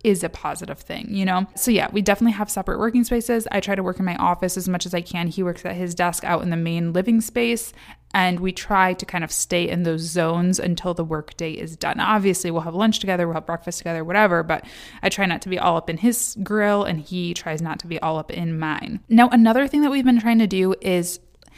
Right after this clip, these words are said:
actually separate our work and life. And this is hard enough when you're a freelancer, when you're a work from home person,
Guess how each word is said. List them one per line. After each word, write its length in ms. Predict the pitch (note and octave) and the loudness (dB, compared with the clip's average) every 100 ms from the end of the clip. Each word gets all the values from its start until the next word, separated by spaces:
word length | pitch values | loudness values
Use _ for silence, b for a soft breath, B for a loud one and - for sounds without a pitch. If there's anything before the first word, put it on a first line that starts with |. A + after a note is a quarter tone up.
| B B | B B
actually 680 | G#3+ - - C#4+ C#4 C4 - _ _ _ _ _ _ - | -4 -2 -2 0 0 -2 -4 _ _ _ _ _ _ -8
separate 680 | - - G3 G3 C4 B3+ B3 | -6 0 2 2 0 0 2
our 140 | F3+ E3+ | 0 0
work 320 | E3+ F3+ F#3 | -2 -4 -4
and 180 | - F3 | -4 -4
life. 360 | D#3+ D#3 E3+ G3 | -2 -2 -2 4
And 140 | G#3 | 6
this 120 | C4 | 6
is 140 | F#4+ - | 4 -2
hard 300 | - F#3 F#3+ | 0 0 2
enough 320 | E3+ E3 - | -2 -2 -2
when 120 | G3 | -2
you're 200 | F#3 E3+ | 0 0
a 40 | E3 | -2
freelancer, 720 | - D#3+ F3 G3 G#3 A3+ A3 | -8 -6 -2 0 0 2 2
when 120 | E3+ | 0
you're 140 | D#3+ | -2
a 40 | D#3+ | -2
work 220 | E3+ - | -4 -4
from 160 | F3 E3 | -4 0
home 260 | E3 F3 | 0 0
person, 540 | G3 A3+ A3 B3+ B3 | -2 -2 0 2 2